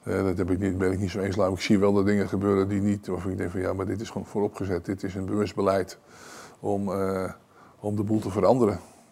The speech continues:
En daar kom je natuurlijk ook mee op, op het feit dat hier zoveel, waarom moeten hier die, eh, zoveel immigranten naartoe komen? Ik heb eigenlijk niet eens zoveel tegen immigranten, maar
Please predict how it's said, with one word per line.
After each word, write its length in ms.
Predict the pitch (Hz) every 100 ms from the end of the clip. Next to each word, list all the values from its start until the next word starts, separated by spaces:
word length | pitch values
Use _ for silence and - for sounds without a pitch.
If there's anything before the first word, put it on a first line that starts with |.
| _ _ _ - - - - -
En 400 | 92 92 92 92
daar 200 | 95 104
kom 140 | 104 101
je 60 |
natuurlijk 280 | 92 104 104
ook 100 | 101
mee 300 | 101 92 90
op, 180 | 98 -
op 140 | 95
het 120 | - -
feit 240 | 87 92
dat 140 | 92
hier 120 | - 95
zoveel, 320 | 95 92 90
waarom 200 | 87 92
moeten 200 | 92 107
hier 220 | 95 95
die, 260 | 98 95 90
eh, 440 | 101 101 101 107
zoveel 300 | - 95 101
immigranten 520 | 104 107 90 131 127
naartoe 240 | 101 98 98
komen? 420 | 90 87 92 101
Ik 140 | 104
heb 140 | 107 107
eigenlijk 280 | 107 104 107
niet 80 | 117
eens 100 | 120
zoveel 260 | - 139
tegen 280 | 135 107 87
immigranten, 560 | 90 90 90 87 - 104
maar 200 | 95